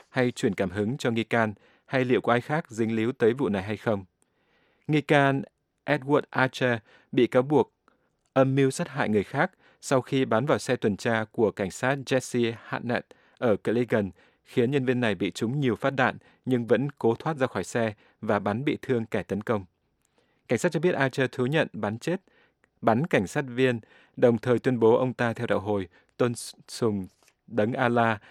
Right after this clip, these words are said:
và thề sẽ trung thành với tổ chức khủng bố nhà nước Hồi giáo.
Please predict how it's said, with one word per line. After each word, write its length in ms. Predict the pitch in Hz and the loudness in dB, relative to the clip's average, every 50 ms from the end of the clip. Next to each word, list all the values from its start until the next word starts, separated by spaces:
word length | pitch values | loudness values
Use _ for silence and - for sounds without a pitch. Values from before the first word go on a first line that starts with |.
| - - _ | -20 -20 _
và 300 | - 113 120 117 110 110 | -4 0 2 4 4 2
thề 280 | 107 - - 123 117 107 | 0 -2 -2 0 0 0
sẽ 140 | - - 123 | 0 -2 -6
trung 180 | - 139 131 | -6 -6 -6
thành 280 | - - 120 104 98 90 | -4 -2 -2 -2 -4 -2
với 220 | 95 107 104 113 | -2 0 0 0
tổ 200 | 127 - 127 104 | 0 2 0 0
chức 180 | - - - - | 0 -2 -8 -10
khủng 200 | - - 98 85 | -8 -8 -6 -4
bố 200 | 92 95 98 110 | -2 0 0 0
nhà 260 | 135 131 117 107 92 | -2 -4 -4 -4 -4
nước 180 | 90 101 110 - | -4 -6 -8 -6
Hồi 160 | - 104 87 | -6 -6 -6
giáo. 320 | 80 87 90 87 90 107 | -6 -8 -8 -8 -10 -10